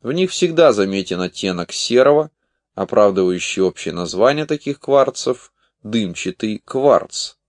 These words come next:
раухтопаз. При осторожном и медленном нагревании до трехсот трехсот двадцати градусов по Цельсию серый оттенок исчезает, улетучивается как дым, цвет кристаллов теплеет, становится золотистым, солнечным,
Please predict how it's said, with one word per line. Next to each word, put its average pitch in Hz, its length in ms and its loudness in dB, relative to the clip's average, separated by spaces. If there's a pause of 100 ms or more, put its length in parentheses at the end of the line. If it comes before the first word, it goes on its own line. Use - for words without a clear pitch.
(120)
раухтопаз. - 1080 0 (840)
При - 120 0
осторожном 180 600 2
и 160 60 0
медленном 107 560 -2
нагревании 131 640 2
до 107 160 0
трехсот - 720 -2 (100)
трехсот 98 580 -2
двадцати 90 500 -4
градусов 87 680 -2
по 110 120 2
Цельсию 165 640 -2 (400)
серый 185 340 6
оттенок 104 640 -2
исчезает, 160 760 2
улетучивается 151 920 -2
как 131 280 -2
дым, 131 280 -6 (400)
цвет 160 320 0
кристаллов 90 640 0
теплеет, 156 580 -2 (320)
становится 151 640 -2
золотистым, 95 880 -2
солнечным, 123 840 -4